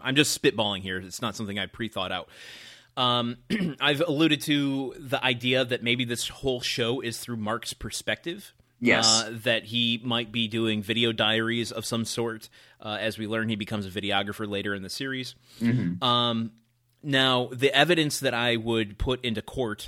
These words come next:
Speaker 1: uh, to support this theory is a, you know, this whole sequence that we're talking about here. He's the only one that can see himself, you know, uh, as a winner, and thus he can jump over this thing.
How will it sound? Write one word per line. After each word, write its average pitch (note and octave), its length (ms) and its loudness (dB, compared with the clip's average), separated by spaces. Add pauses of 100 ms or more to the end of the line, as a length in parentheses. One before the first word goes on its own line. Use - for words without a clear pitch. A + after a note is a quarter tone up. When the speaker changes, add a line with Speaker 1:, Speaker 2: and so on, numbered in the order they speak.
(120)
Speaker 1:
uh, G2+ 480 -2
to G2 540 -6 (180)
support D#3+ 500 0
this B2+ 200 -4
theory F#2 420 -4 (1000)
is C#3 340 0 (120)
a, C#3+ 140 8
you C#3 280 2
know, A2+ 140 0
this A#2+ 140 -4
whole B2+ 120 -4
sequence A#2+ 320 -4
that G#2 80 -10
we're G2 100 -10
talking D#3+ 340 -4
about F2+ 220 -8
here. G2 200 -10 (320)
He's C3 260 -2
the B2+ 100 2
only A2+ 180 -2
one A2 220 0
that G#2 80 -2
can G#2 120 -10
see A2 180 -6
himself, G#2+ 480 -4
you G#2+ 80 -10
know, G2 200 -10
uh, G#2+ 420 -10 (180)
as G#2+ 160 -6
a F#2+ 60 -8
winner, B2 360 0
and G2+ 280 -4
thus G#2 280 -4
he G#2+ 80 -10
can F#2 160 -10
jump G2 220 -6
over F2+ 140 -10
this - 180 -10
thing. B2+ 240 0